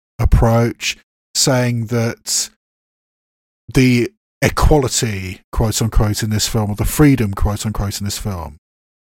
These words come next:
is being exploited and not caring about being exploited. And I do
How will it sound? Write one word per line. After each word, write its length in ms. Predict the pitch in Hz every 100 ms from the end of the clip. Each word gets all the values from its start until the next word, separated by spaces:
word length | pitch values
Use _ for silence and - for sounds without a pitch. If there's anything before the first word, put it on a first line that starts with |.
| -
is 360 | 135 131 123
being 380 | - - 135 131
exploited 720 | 131 - 139 139 123 117 120 -
and 140 | 120
not 200 | 117 -
caring 560 | - 131 123 110 92 87
about 480 | 101 104 90 76 -
being 260 | 104 95 87
exploited. 800 | - - 98 85 98 78 71 - _ _ _ _ _ _ _
And 100 | -
I 80 | 180
do 280 | 180 180 202